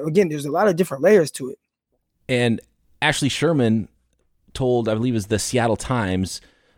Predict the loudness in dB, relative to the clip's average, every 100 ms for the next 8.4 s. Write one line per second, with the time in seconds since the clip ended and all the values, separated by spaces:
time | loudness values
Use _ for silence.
0 | -14 -2 2 2 0 -2 2 2 2 -2
1 | -4 2 2 0 -2 0 2 2 0 0
2 | -2 -4 -2 -2 0 -2 -2 -2 -2 -2
3 | -2 -2 -2 -4 -6 -6 -6 -8 -8 -4
4 | -4 -2 -2 0 0 -2 0 -2 -2 -2
5 | -2 -4 -6 -2 0 0 -4 -10 -2 0
6 | 2 2 2 2 2 2 2 2 -4 _
7 | _ _ -4 -4 -2 0 0 0 0 0
8 | 2 0 -2